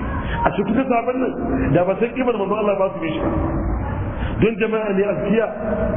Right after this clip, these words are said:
ƙwararru ne sun kware, sun san me suke yi. Amma duk waye ka dabara ka a yau, a ce annabi na nan kai kana nan. Duk waye ka dabara ka a yau da mukamin ka da ke da shi a duniya, a ce annabi na gabar kana yamma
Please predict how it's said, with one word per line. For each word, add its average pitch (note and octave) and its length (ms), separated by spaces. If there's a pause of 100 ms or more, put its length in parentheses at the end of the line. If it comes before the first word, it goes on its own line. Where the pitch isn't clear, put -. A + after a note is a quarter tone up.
(600)
ƙwararru G3 340
ne A3+ 80 (100)
sun A3 140
kware, G#3 220
sun G3+ 160
san A3+ 120
me G3+ 80
suke F#3 160
yi. E3+ 240 (1300)
Amma G#3 280
duk C4 200
waye B3+ 220
ka B3+ 160
dabara A#3+ 340
ka A#3 80
a A3+ 120
yau, B3 120 (920)
a F#3 80
ce B3 120
annabi A#3 320
na A3+ 100
nan A3 140
kai A3 80
kana A3+ 220
nan. G#3+ 140 (1800)
Duk C4 160
waye B3+ 260
ka A#3+ 160
dabara A#3 320
ka - 160
a A3 120
yau A#3+ 120 (140)
da G3 80
mukamin B3 420
ka A3 80
da G#3+ 80
ke A3 140
da G3+ 60
shi F#3+ 100
a - 120
duniya, A3+ 320 (960)
a F3+ 140
ce B3+ 80
annabi A#3 340
na A3 100
gabar A3 200
kana A3+ 260
yamma G3+ 220